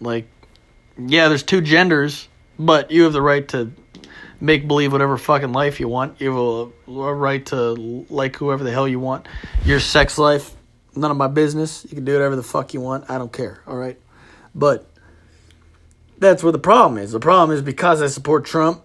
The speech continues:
these people have been brainwashed into thinking that I don't believe in that shit. And it's not true, 'cause Trump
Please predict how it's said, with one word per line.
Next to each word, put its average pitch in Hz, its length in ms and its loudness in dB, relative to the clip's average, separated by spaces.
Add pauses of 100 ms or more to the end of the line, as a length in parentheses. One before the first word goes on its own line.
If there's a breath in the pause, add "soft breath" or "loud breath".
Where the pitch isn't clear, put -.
these 160 160 0
people 165 320 2
have 156 80 0
been 156 140 -6
brainwashed 165 580 2
into 156 120 -4
thinking 160 360 -4
that 160 100 -2
I 170 80 2
don't 175 120 -2
believe 196 260 4
in 139 60 -6
that 107 180 -12
shit. - 260 -12 (280)
And 147 160 -10
it's 135 420 -8
not 147 240 -2
true, - 260 0
'cause 135 220 -8
Trump - 400 0